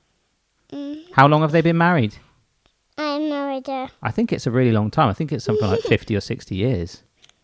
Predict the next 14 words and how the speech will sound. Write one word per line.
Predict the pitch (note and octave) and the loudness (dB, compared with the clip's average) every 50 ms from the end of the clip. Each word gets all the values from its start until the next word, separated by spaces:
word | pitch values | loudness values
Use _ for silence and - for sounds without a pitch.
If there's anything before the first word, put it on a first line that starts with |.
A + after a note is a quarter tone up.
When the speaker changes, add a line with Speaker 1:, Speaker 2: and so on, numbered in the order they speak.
| _ _ _ _ _ _ _ _ _ | _ _ _ _ _ _ _ _ _
Speaker 2:
I | B2 | 0
might | C3+ D#3+ C#3+ - | 2 2 2 0
be, | C#3 | 0
they | D3 C3+ | -2 -2
might | D3+ E3 - | -2 -2 -4
be | C3+ C3 | -6 -6
forty. | - - C3+ B2 - - - - - | -4 -2 -2 -2 -2 -4 -10 -16 -18
I | - | -16
don't | - - G2 F#2+ | -16 -14 -14 -12
know. | F2+ G2+ G2+ F#2+ - _ _ _ _ - - - - - - - - | -12 -12 -12 -12 -14 _ _ _ _ -20 -20 -20 -16 -14 -12 -8 -6
Speaker 1:
And | C#4+ D4 D4 D4+ D#4 D4+ - - _ _ _ _ _ _ _ _ _ _ - | -6 -4 -4 -4 -4 -6 -8 -14 _ _ _ _ _ _ _ _ _ _ -6
Auntie | C#4+ D#4 D#4+ E4+ F4 - - - - D#4+ D4+ | -4 -4 -2 -4 -4 -6 -10 -16 -16 -16 -14
Rose | D4 D#4 D4+ C4+ C4+ C4+ C4+ C#4 C4+ | -10 -6 -6 -4 -4 -6 -6 -8 -12
said, | - - - - G#3 A3 A3+ B3+ - - | -14 -18 -18 -16 -14 -14 -14 -14 -16 -16